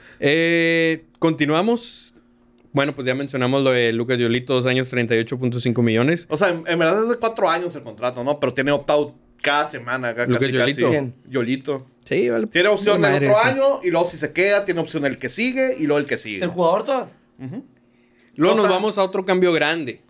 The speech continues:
Speaker 1: Cambio que le habrá gustado mucho al Boston. Cambiamos a Chris Sale a los Braves por Von Grissom.
Speaker 2: Habemos segunda base.
Speaker 1: No, no. Tu opinión es la más importante aquí, Boston.
Speaker 2: <laughs>
Speaker 1: Porque tú odiabas a Sale como un desgraciado.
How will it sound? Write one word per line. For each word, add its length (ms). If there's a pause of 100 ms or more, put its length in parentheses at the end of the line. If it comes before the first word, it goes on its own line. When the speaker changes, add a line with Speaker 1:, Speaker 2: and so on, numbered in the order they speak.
(220)
Speaker 1:
Cambio 260
que 80
le 140
habrá 160
gustado 280
mucho 200
al 80
Boston. 480 (640)
Cambiamos 400
a 140
Chris 260
Sale 380
a 100
los 180
Braves 520 (100)
por 460
Von 460
Grissom. 480 (120)
Speaker 2:
Habemos 420
segunda 360
base. 420 (260)
Speaker 1:
No, 360
no. 420 (320)
Tu 100
opinión 260
es 60
la 60
más 140
importante 400
aquí, 140
Boston. 360
Speaker 2:
<laughs> 540
Speaker 1:
Porque 280
tú 100
odiabas 380
a 60
Sale 420 (300)
como 160
un 80
desgraciado. 560